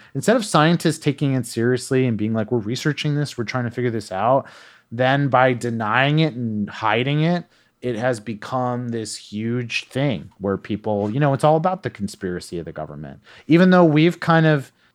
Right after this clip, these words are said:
been discovering through military sources and writers that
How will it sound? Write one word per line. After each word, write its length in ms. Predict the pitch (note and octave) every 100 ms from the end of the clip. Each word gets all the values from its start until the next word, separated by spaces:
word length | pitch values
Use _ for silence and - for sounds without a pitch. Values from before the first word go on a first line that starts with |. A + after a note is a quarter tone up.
| _ -
been 360 | A2 B2+ C3
discovering 840 | B2 A#2+ - C3 B2 C3+ C3 B2+ A#2+
through 400 | A#2+ A#2+ A#2 A2
military 580 | G#2 A#2+ C#3 C3 A#2 G#2+
sources 840 | - G#2+ G2+ G2+ G#2+ G2 G2 F#2+
and 180 | F#2+ G2
writers 600 | F#2+ G2 G#2 G#2 G2 F#2+ -
that 440 | F#2+ F#2+ F#2+ -